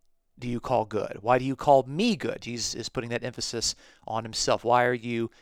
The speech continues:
pointing to me, Jesus?" And of course, Jesus responds by saying, "No one is good except one, God." And Evans points out that God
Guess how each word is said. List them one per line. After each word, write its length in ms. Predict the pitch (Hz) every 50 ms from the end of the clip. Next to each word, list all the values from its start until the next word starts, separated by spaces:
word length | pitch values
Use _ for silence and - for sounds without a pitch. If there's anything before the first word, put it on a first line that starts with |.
| _ _
pointing 500 | - - 147 147 143 - - 147 135 131
to 120 | - - 120
me, 280 | 127 135 139 135 127
Jesus?" 720 | 123 - 160 160 151 - - 117 - - - - - - - _ _ _ _ _ _ _ _ _ _ _ _ _ _ _ _ _ _ _ _ _ _ _ _ _ _ -
And 80 | 113
of 60 | 113
course, 480 | - - 117 117 113 107 - - - - _ _ _ -
Jesus 260 | - 123 127 - -
responds 400 | 123 - - - 123 117 117 -
by 60 | 123
saying, 320 | 120 - 127 120 117 117 - -
"No 300 | 113 113 120 127 131 135
one 240 | 131 135 127 123
is 160 | 127 120 - -
good 400 | - 139 135 131 131 127 139 - _ _ _ _
except 560 | - 131 - - - - - 139 127 - - - -
one, 720 | - 120 120 127 151 156 135 113 107 110 143 190 233 226 _ _ _ _ _ _ _ _ _ _ _ _ _ _ _ _ _ -
God." 540 | 117 156 165 165 127 104 98 113 139 185 175 _ _ _ _ _ _ _ _ _ _ _ _ _ _ _ _ _ -
And 100 | 135 139
Evans 240 | 147 147 151 143
points 260 | - - 151 147 - -
out 120 | 151 147
that 260 | - 165 160 - - -
God 460 | 147 156 208 190 160 156 170 180